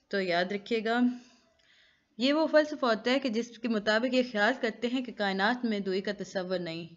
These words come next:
यानी और कोई नहीं, दूसरा कोई नहीं। अल्लाह की ज़ात सिर्फ एक है और हम इस कायनात में मौजूद हैं, गोया इसको हम यूँ समझ सकते हैं, कायनात में हर तरफ अल्लाह की ज़ात जलवागर है।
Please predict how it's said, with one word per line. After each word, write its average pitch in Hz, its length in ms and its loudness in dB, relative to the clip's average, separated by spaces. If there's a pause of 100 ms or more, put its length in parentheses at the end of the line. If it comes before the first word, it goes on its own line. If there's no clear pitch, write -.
(160)
यानी 190 240 -2
और 190 260 0 (100)
कोई 170 200 -4
नहीं, 160 200 -10
दूसरा 180 340 -8
कोई 156 220 -12
नहीं। - 160 -14 (480)
अल्लाह 262 200 2
की 269 80 -2
ज़ात 208 260 4
सिर्फ 247 200 -2
एक 233 280 -2
है 233 120 0
और 208 60 -2
हम 196 180 -2
इस 196 100 -6
कायनात 185 280 0
में 208 80 0
मौजूद 196 300 -4
हैं, 202 120 -2
गोया 190 200 2
इसको 196 220 -4
हम 180 120 -4
यूँ 202 140 -2
समझ 208 220 -4
सकते 202 260 -6
हैं, 202 120 -2
कायनात 175 300 -4
में 185 120 -4
हर 160 60 -4
तरफ 180 280 -6
अल्लाह 185 240 -2
की 185 140 -8
ज़ात 160 320 -6
जलवागर 160 640 -6 (100)
है। 160 160 -4